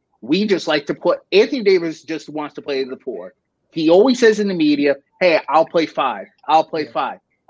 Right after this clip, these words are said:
Speaker 1: Well, guess what? We literally signed DeAndre Jordan, who Brooklyn had his two best friends on the team, his two best friends said, "Sorry, dude, you can't play anymore. You can't be on the team."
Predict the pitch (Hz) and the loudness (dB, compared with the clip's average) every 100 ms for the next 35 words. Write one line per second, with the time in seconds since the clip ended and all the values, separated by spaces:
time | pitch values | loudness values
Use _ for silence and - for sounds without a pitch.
0 | - 196 233 220 - 208 180 104 _ 147 | -4 -2 -2 -4 0 2 2 0 _ -6
1 | 202 214 226 233 220 214 - 202 180 180 | -4 2 4 4 2 0 -2 -2 0 -4
2 | 180 165 _ _ 139 160 170 196 180 185 | -6 -12 _ _ -2 0 2 0 0 0
3 | 160 165 156 131 123 127 - _ - 180 | 0 -2 0 0 -2 -8 -12 _ -8 -6
4 | 127 175 220 220 175 156 139 143 151 _ | 0 2 2 2 -2 -2 -2 -6 -8 _
5 | - 175 160 147 - 226 208 220 220 214 | -4 0 0 0 -4 -4 2 2 2 2
6 | 220 196 165 156 - 165 147 - 202 180 | 4 2 0 -2 -6 -4 -6 -4 -2 0
7 | 175 - 170 147 147 - 160 147 135 135 | 0 -2 -4 -4 -6 -2 0 2 0 -2
8 | 139 - 143 127 143 123 113 113 107 90 | -6 -4 -6 -4 -4 -4 -8 -12 -12 -12
9 | - - - 156 156 135 139 131 113 101 | -16 -14 -6 -4 -2 0 0 0 -6 -10
10 | 98 | -14